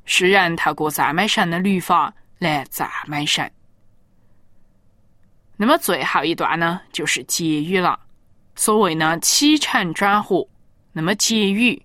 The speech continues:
就是一篇文章的合，给整篇诗来一个总结。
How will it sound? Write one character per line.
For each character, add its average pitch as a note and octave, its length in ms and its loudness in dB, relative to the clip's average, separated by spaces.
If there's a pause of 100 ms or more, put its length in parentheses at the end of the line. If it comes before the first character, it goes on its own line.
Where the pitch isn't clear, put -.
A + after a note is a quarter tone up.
(120)
就 - 160 -8
是 - 160 -2
一 B2+ 120 -8
篇 F#3 340 -2
文 E3 340 0
章 F3 240 0
的 F#3 120 0
合， - 360 -4 (760)
给 A#3+ 180 0
整 D4+ 180 2
篇 G3+ 240 0
诗 F3 380 -2 (140)
来 D#3+ 160 -4
一 C#3 100 -4
个 - 140 -14
总 G#3+ 320 -2
结。 - 200 -6